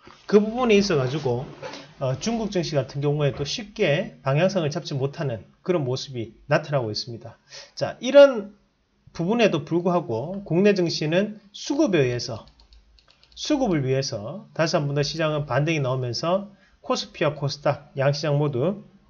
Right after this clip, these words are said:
상승 마감을 하는 모습이었고, 자, 환율이 천이백이십구 원 팔십오 전을 가리키는 모습이었습니다. 자, 그래서 이런 환율에 대한 부분까지 우리가 참고해서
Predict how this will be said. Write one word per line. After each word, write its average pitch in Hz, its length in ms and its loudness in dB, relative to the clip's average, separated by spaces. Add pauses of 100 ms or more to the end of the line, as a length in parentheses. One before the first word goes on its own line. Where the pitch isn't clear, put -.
(1000)
상승 196 440 2
마감을 143 260 4
하는 151 220 -6
모습이었고, 123 840 -6 (420)
자, 175 140 2
환율이 277 480 2
천이백이십구 240 800 -2
원 220 200 2
팔십오 202 520 -4
전을 180 580 0
가리키는 139 720 -4
모습이었습니다. 123 880 -6 (400)
자, 117 160 -8
그래서 139 260 -2
이런 147 180 0
환율에 214 760 0
대한 127 180 -2
부분까지 135 760 -6 (280)
우리가 123 500 -8
참고해서 180 800 -2